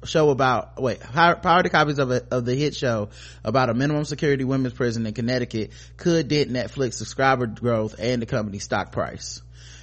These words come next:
In the ransom note, the Dark Overlord claimed to have stolen the series from other studios too by breaking into a single company that purported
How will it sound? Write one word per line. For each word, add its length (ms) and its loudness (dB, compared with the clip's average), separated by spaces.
In 120 0
the 100 0
ransom 420 0
note, 440 2
the 140 -2
Dark 300 2
Overlord 480 2
claimed 340 -2
to 60 0
have 180 0
stolen 300 0
the 80 -2
series 280 2
from 140 -4
other 220 -2
studios 460 -2
too 340 -2
by 140 0
breaking 320 2
into 240 -2
a 40 -2
single 300 -2
company 520 -2
that 100 -2
purported 540 0